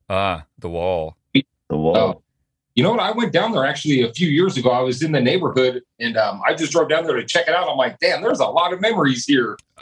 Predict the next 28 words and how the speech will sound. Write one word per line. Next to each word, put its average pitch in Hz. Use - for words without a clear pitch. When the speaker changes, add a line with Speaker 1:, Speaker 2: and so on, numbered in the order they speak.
Speaker 1:
Uh, 147
right? 190
And 185
then 202
when 196
you 185
look 226
at 214
it 131
now, 175
you're 135
like, 147
"It's -
just 370
a 320
wall." 135
But 120
Speaker 3:
Yeah. 220
Speaker 1:
when 147
we 202
were 190
kids, 165
it 123
was 107
the 151
wall. 110
Speaker 3:
It 151
was, -